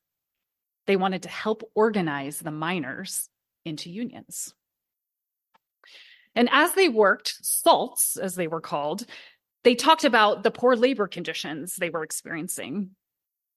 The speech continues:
They also suffered under safety hazards.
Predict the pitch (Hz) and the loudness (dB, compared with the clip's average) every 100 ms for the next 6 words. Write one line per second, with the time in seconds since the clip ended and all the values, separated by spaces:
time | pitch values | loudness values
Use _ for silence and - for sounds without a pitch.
0 | _ - 175 214 240 233 247 233 214 - | _ -6 2 4 6 4 4 2 2 0
1 | 185 - 208 202 185 180 180 294 294 - | -2 0 -2 -2 -6 -8 -4 -2 -2 -4
2 | 151 151 147 151 147 - - - | -10 -10 -8 -10 -12 -6 -4 -4